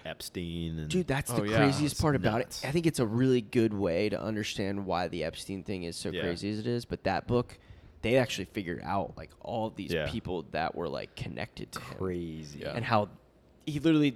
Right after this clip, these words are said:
Speaker 2: no one could fucking arrest him
Speaker 1: Do you know
Speaker 2: because
Speaker 1: what's awesome
Speaker 2: he was
Speaker 1: nuts,
Speaker 2: gonna
Speaker 1: though?
Speaker 2: murder people.
Speaker 1: Say, like, Epstein, and they say that, you know, there's a ton of people on undercovers, like, not released about it yet.
Speaker 2: Yeah.
Speaker 1: Like, famous people, like, presidents and stuff,
Speaker 2: Oh, yeah.
Speaker 1: whatever. Like, that's the only the one we've heard about.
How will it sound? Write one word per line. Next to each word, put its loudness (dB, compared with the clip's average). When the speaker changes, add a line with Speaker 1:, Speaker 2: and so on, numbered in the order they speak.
Speaker 2:
no 12
one 12
could 2
fucking 6
arrest 6
him 2
Speaker 1:
Do 0
you 8
know 12
Speaker 2:
because 8
Speaker 1:
what's 10
awesome 4
Speaker 2:
he 4
was 8
Speaker 1:
nuts, 10
Speaker 2:
gonna 8
Speaker 1:
though? 8
Speaker 2:
murder 6
people. -6
Speaker 1:
Say, 10
like, 4
Epstein, 2
and -2
they 2
say 4
that, 2
you -8
know, -6
there's -8
a -10
ton -4
of -6
people -2
on 0
undercovers, -2
like, -6
not -4
released -6
about -2
it -4
yet. -4
Speaker 2:
Yeah. 0
Speaker 1:
Like, -10
famous -2
people, -4
like, -6
presidents -6
and -10
stuff, 0
Speaker 2:
Oh, -2
yeah. -4
Speaker 1:
whatever. -4
Like, -2
that's 0
the 0
only -2
the -4
one 0
we've 0
heard 0
about. -6